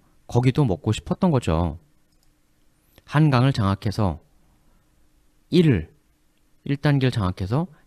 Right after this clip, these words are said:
일호의 무역을 하겠다. 이 플랜, 이거 누구 것이었습니까? 원래 오리지널은 광개토 대왕의 플랜이었죠, 이게. 고구려 평양 천도는 사실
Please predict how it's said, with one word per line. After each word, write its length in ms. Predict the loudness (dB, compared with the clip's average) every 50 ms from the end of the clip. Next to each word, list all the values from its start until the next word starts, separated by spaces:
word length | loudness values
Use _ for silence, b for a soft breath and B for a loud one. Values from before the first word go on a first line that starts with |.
| b -6
일호의 380 | -2 0 2 2 2 2 2 0
무역을 340 | 0 0 0 0 0 0 -2
하겠다. 480 | -2 -2 -4 -6 -4 -8 -8 -8 -8 -12 _ _ _ _ _ _ -6
이 120 | -4 -4 -4
플랜, 440 | -2 0 2 4 4 4 2 -2 -6 _ _ _ _ _ _ -6
이거 140 | -2 -2 -2
누구 240 | 0 2 2 2 2
것이었습니까? 800 | 2 0 0 0 0 -2 -4 -4 -4 -4 -4 -4 -4 -6 -6 -6 _ _
원래 220 | -2 0 2 2 2
오리지널은 640 | 0 0 0 0 0 0 0 -2 -2 -2 -2 -4 -4 -6 b b b b b b b b b b b b -6
광개토 400 | -2 0 2 2 2 2 2 4
대왕의 260 | 4 4 4 2 0
플랜이었죠, 560 | 0 0 0 2 2 0 0 -2 -4 -4 -4
이게. 320 | -4 -4 -4 -6 -6 -6 -8 -12 _ _ _ _ _ b b b b b b b b b
고구려 340 | -2 0 4 6 6 6 6
평양 400 | 4 4 4 4 6 6 4 4
천도는 400 | 2 2 2 2 2 2 2 2
사실 460 | 0 0 -2 -2 -2 -2 -2 -4 -4